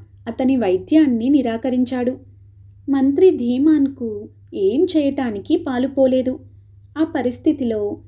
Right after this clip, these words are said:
ఆస్థాన ఐంద్రజాలికుడు సోమనాథుడు ధీమాన్కు ఒక ఉపాయం చెప్పాడు. ధీమాన్ రఘునాథుణ్ణి రాజు వద్దకు తీసుకుపోయి,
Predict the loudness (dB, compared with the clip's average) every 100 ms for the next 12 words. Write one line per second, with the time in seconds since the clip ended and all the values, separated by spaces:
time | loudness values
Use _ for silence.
0 | -20 -14 -10 -8 -2 2 4 2 -2 -6
1 | -4 -2 -2 -2 -4 -4 -6 -4 -6 -4
2 | 0 0 2 2 2 0 0 -2 -2 -4
3 | -10 -14 -8 -4 2 4 4 2 -4 -6
4 | -6 -8 0 0 0 -2 -4 -2 -2 -2
5 | -4 -4 -4 -8 -20 -20 -20 -20 -14 -4
6 | 0 2 4 2 0 -4 -8 -10 -6 -2
7 | 2 4 4 2 0 -2 -4 -4 -4 -6
8 | -2 0 0 -2 -2 -4 -6 -8 -6 -4
9 | -4 -6 -8